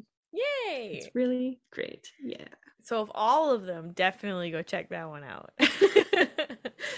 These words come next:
Speaker 2: That one, I will say, we don't have in print. That one's only available on Cloud Library.
Speaker 1: Mm.
Speaker 2: The rest of these are kind of a mixture. Some are in print, some are on Cloud Library. So you might have to check to track 'em down, but they are all available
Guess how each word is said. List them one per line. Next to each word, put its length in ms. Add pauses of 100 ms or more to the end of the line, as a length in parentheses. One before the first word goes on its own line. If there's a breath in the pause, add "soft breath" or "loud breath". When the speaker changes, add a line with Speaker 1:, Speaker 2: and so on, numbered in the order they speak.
(160 loud breath)
Speaker 2:
That 380
one, 260
I 100
will 160
say, 400
we 180
don't 260
have 140
in 120
print. 440
That 140
one's 260
only 280
available 560
on 520
Cloud 300
Library. 500 (140)
Speaker 1:
Mm. 420 (800 loud breath)
Speaker 2:
The 60
rest 220
of 80
these 200
are 240
kind 200
of 60
a 60
mixture. 600
Some 240
are 100
in 140
print, 300
some 200
are 100
on 100
Cloud 240
Library. 460
So 180
you 140
might 160
have 180
to 80
check 300 (640 soft breath)
to 140
track 300
'em 100
down, 300
but 140
they 200
are 260
all 220
available 680